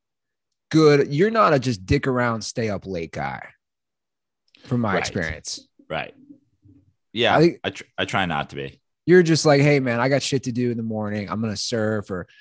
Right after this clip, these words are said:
Speaker 1: whatever I have to do, errands. I'm gonna get up." I think, I think, I think a lot of people do that, especially with all the streaming and all the shows and all that stuff. But yeah,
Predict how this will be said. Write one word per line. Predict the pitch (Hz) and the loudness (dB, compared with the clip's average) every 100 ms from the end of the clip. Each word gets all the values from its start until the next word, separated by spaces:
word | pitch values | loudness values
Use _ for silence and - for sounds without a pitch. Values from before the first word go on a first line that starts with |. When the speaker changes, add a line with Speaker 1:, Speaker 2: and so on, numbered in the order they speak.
| - _ | -20 _
Speaker 1:
whatever | 123 123 117 110 | 4 4 6 4
I | |
have | 107 | 2
to | 110 | -2
do, | 104 113 107 107 104 98 - | -4 -2 -2 -2 -2 -4 -6
errands. | 104 104 101 92 | -6 -4 -4 -2
I'm | 104 117 | -2 0
gonna | 110 | -2
get | 87 85 | -4 -6
up." | 78 67 - - _ _ _ _ _ _ _ _ _ _ _ _ _ - | -6 -8 -12 -20 _ _ _ _ _ _ _ _ _ _ _ _ _ 0
I | |
think, | 131 160 | 2 4
I | 139 | 4
think, | 160 156 | 6 6
I | 127 | 6
think | 135 | 4
a | 123 | 4
lot | 110 | 2
of | 107 | 2
people | 113 95 | -2 -2
do | 92 90 | -4 -4
that, | 82 71 | -4 -6
especially | - - 107 - 95 | -8 -2 0 0 -2
with | 90 90 82 - _ _ _ _ _ _ _ - | -2 -4 -6 -12 _ _ _ _ _ _ _ -6
all | 98 | -4
the | 95 | -2
streaming | - - 95 90 87 85 82 82 | -4 -4 -4 -4 -6 -6 -8 -8
and | 82 82 - - _ _ | -8 -10 -16 -20 _ _
all | 101 | -2
the | 95 | -2
shows | - - 113 101 98 95 92 92 92 95 | -2 0 0 0 0 -2 -2 -4 -6 -10
and | 73 73 _ _ _ | -14 -16 _ _ _
all | 95 98 | -4 0
that | 82 82 | 0 -2
stuff. | - - 58 - - | -4 -4 -6 -8 -10
But | - 80 76 | -8 -6 0
yeah, | 117 117 80 | 2 2 0